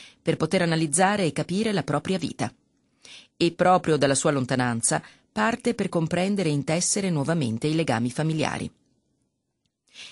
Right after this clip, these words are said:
Il filo conduttore psicologico del romanzo è il cambiamento, più palese in Sara che negli altri protagonisti.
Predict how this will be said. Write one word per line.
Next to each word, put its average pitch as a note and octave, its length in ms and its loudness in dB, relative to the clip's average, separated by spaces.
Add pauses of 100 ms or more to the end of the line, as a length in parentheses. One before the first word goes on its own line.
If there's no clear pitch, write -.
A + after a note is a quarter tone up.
(120)
Il F#3 140 2
filo G#3+ 220 4
conduttore E3+ 520 2
psicologico D3+ 720 2
del A#2+ 140 0
romanzo C#3 640 0
è F3 80 -2
il E3+ 160 2
cambiamento, E3 760 0 (320)
più A3 200 0
palese G3 440 4
in E3 200 2
Sara E3 360 2
che D#3 120 0
negli C3 200 2
altri C3 260 0
protagonisti. B2 720 -4